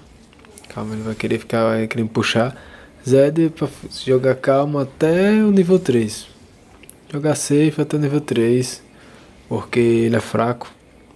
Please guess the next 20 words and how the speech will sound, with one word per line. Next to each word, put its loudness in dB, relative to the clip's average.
antes -6
desse -4
nível. -4
Vamos -2
jogar 2
aqui, -4
vamos -2
tentar, 2
opa, -2
calma, -4
vou -10
aqui -10
pegar -2
o 0
minion. -2
Calma, -6
ele -10
pra -8
cima. -2
Tome. -4